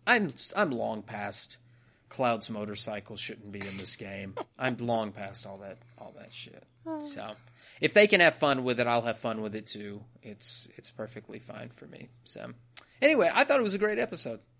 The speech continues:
Speaker 1: It was a, it was a cute little bonus. Yoko Taro was
Speaker 2: Cool.
Speaker 1: funny as shit.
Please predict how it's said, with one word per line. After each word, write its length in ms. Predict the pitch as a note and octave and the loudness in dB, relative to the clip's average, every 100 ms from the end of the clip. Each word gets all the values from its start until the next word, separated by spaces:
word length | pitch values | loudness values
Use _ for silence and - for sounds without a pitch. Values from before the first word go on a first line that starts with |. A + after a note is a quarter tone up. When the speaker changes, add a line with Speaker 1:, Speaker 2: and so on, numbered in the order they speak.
| _ _ _ - | _ _ _ -16
Speaker 1:
It 40 | F3+ | -8
was 100 | E3+ | 0
a, 160 | E3 | 2
it 120 | D3+ D#3+ | 2 -4
was 140 | D#3 | -6
a 40 | |
cute 200 | D3 E3 | -4 -4
little 120 | D#3 D#3 | -4 -4
bonus. 460 | C3+ B2+ A#2 - - _ _ - | -2 -2 -6 -8 -14 _ _ -6
Yoko 180 | C#3+ C3+ | -6 -4
Taro 260 | D3 C3 B2+ | 0 0 0
was 100 | B2 | -4
Speaker 2:
Cool. 80 | |
Speaker 1:
funny 220 | C#3 C3+ C3+ | -4 -4 -2
as 60 | |
shit. 380 | B2 - A2+ G#2+ | -4 -4 -6 -8